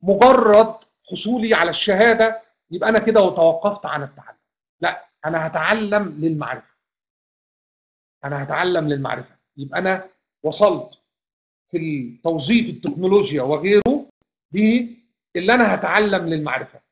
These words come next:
هتعلم للمعرفه ازاي؟ اللي التعلم ليس وق-، وقفا على شهاده، لا، وصلت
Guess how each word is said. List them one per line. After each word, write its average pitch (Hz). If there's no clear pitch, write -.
هتعلم 196
للمعرفه 185
ازاي؟ 160
اللي 170
التعلم 240
ليس 208
وق-، 214
وقفا 240
على 233
شهاده، 180
لا، -
وصلت 180